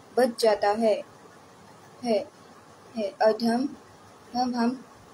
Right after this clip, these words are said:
हम प्रायश्चित से कृपा निश्चय करते हैं, परंतु तू अगर जो,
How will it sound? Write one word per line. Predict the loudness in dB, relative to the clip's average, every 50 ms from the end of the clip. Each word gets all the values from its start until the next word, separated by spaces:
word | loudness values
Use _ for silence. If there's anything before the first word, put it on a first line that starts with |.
| -20 -20 -20 -20 -20 -20 -20 -20 -20 -20 -20 -20 -20 -20 -16 -10
हम | -8 -6 -4 0
प्रायश्चित | 2 2 4 4 2 2 0 0 -2 -2 -2 -8 -20 -20 -20 -20 -20 -20 -18 -12
से | -4 -2 -2 -2
कृपा | 0 0 0 0 0 -2 -4 -4 -8 -12 -16 -18 -20 -20 -20 -20 -20 -20 -20 -20 -20 -10 -4 -2
निश्चय | -2 0 2 2 0 0
करते | 2 2 2 2 2 0 -4 -4
हैं, | -4 -4 -4 -6 -8 -12 -20 -20 -20 -18 -2 2
परंतु | 4 4 4 4 0 -2 0 0 0 0 -2 -6 -14 -20 -20 -20 -20 -20 -12 -4
तू | 0 0 0 2 2 2
अगर | 2 4 4 2
जो, | 2 4 4 4 4